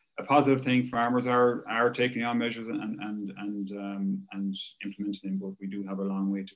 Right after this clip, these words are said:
go on that. I suppose it's, it's probably worth noting, you know, a couple of them here that, that, that are, are, are quite high in, in, in, in the no action com-,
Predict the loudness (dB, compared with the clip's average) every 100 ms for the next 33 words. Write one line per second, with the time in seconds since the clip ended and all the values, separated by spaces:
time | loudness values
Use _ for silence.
0 | -10 -6 -6 -10 -18 -18 -20 _ _ _
1 | -10 -8 0 0 0 -8 -12 -10 -8 0
2 | 4 6 4 4 0 0 0 -2 -2 -6
3 | -4 -4 -4 -2 -4 -2 -2 0 0 0
4 | 0 -2 -6 -8 -10 -10 _ _ _ _
5 | -8 -4 -4 -2 -2 -2 -4 -10 -6 -6
6 | -2 0 2 0 0 -2 -2 -2 0 2
7 | 2 0 -2 -2 0 0 2 2 2 0
8 | -4 -6 -2 0 0